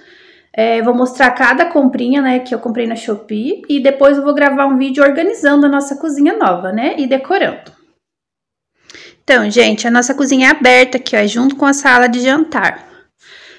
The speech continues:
Aqui na sala de jantar a gente não comprou ainda o rack e o balcão, que vai ficar pro mês que vem. Então, aqui está as coisas que eu comprei aqui pra casa, né? Eu comprei na Shopee, eu vou fazer um vídeo separado,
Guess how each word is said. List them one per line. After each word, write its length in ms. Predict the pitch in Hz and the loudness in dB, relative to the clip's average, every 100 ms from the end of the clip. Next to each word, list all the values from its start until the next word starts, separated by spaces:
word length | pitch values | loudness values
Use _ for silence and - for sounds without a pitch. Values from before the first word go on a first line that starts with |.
| _ | _
Aqui 240 | 247 247 | -6 0
na 100 | 285 | 2
sala 220 | 285 269 262 | 4 4 4
de 60 | |
jantar 260 | 254 247 240 | 2 -2 -2
a 60 | |
gente 220 | 233 240 262 | -2 -4 -4
não 140 | 240 | -4
comprou 320 | 254 240 247 | -4 0 2
ainda 220 | 226 226 | 2 2
o 40 | 233 | 0
rack 440 | 233 233 294 - | 4 2 2 -2
e 40 | 320 | 0
o 80 | |
balcão, 760 | 277 320 359 - 262 240 277 - | 2 2 0 -2 -2 0 -4 -8
que 80 | - | -8
vai 120 | 247 | -6
ficar 180 | 240 247 | -4 -4
pro 140 | 233 247 | -4 -4
mês 180 | 240 | -4
que 140 | - 339 | -4 -4
vem. 160 | 208 | -4
Então, 340 | 190 - 311 370 | -6 0 2 4
aqui 240 | 339 294 | 2 2
está 320 | 285 - 269 | -2 0 -2
as 140 | 269 269 | -2 -4
coisas 520 | - 240 262 254 - - - - - - _ _ | 0 2 0 -4 -12 -20 -20 -20 -20 -20 _ _
que 100 | - | -4
eu 60 | 330 | -2
comprei 480 | 339 370 339 294 294 | 2 2 6 6 6
aqui 200 | 285 294 | 2 0
pra 300 | 285 294 349 | 2 4 4
casa, 460 | 349 269 240 240 | 2 4 4 2
né? 100 | 233 | 0
Eu 60 | 233 | 0
comprei 240 | 247 254 | 0 0
na 100 | 247 | 0
Shopee, 480 | 262 - 294 294 240 | 0 -2 -4 -4 -4
eu 60 | 254 | -2
vou 80 | 254 | -2
fazer 160 | 254 | 0
um 60 | 247 | 0
vídeo 180 | 240 - | -2 -6
separado, 960 | - - 254 247 202 226 277 214 - | -8 -4 0 4 4 4 2 -2 -8